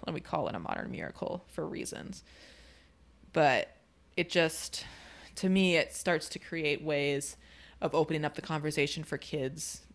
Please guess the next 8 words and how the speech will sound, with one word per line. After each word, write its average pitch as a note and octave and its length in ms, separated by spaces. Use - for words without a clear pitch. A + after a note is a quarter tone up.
and C#3+ 360
friends D3+ 480
and D3 260
parents D3+ 500
and E3 100
grandparents, D3+ 800
um, C3 380
in E3 260